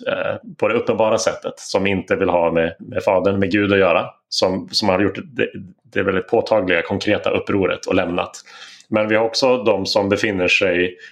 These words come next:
på ytan nära Gud, men som i hjärtat är långt borta, de som verkar religiösa på ytan.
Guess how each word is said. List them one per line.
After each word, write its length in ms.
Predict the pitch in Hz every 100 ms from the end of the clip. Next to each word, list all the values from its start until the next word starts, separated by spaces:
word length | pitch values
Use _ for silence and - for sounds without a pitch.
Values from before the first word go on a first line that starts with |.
| -
på 100 | 120
ytan 420 | 147 98 170 147
nära 240 | 87 82 87
Gud, 320 | 92 82 85
men 120 | 92
som 140 | 98
i 40 | 101
hjärtat 320 | 95 - -
är 40 |
långt 200 | 95 82
borta, 340 | - - - 87
de 100 | 95
som 180 | - 95
verkar 300 | 98 95 110
religiösa 600 | 95 90 - 95 - -
på 120 | -
ytan. 360 | 90 - 95